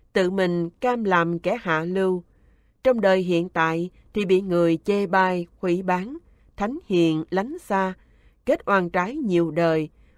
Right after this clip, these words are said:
bầu bạn kinh dễ, mọi người không tín ngưỡng. Mất sự cung kính của thí chủ, tự mình chuốc lấy phiền não,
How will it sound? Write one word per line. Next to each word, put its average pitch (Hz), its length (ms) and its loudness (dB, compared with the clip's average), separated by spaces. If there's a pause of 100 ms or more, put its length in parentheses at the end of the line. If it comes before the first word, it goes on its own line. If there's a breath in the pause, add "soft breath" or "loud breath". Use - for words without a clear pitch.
(100)
bầu 190 220 4
bạn 175 380 -2
kinh 226 320 -4
dễ, 175 360 2 (520)
mọi 190 200 2
người 180 340 4
không 185 260 -2
tín 277 340 0
ngưỡng. 190 360 2 (760)
Mất 311 200 -2
sự 180 360 0
cung 202 200 0
kính 214 360 -4
của 196 140 -4
thí 202 240 -4
chủ, 180 440 -2 (440)
tự 185 200 2
mình 190 400 -2
chuốc 311 200 -6
lấy 233 360 -2
phiền 175 300 0
não, 170 340 -4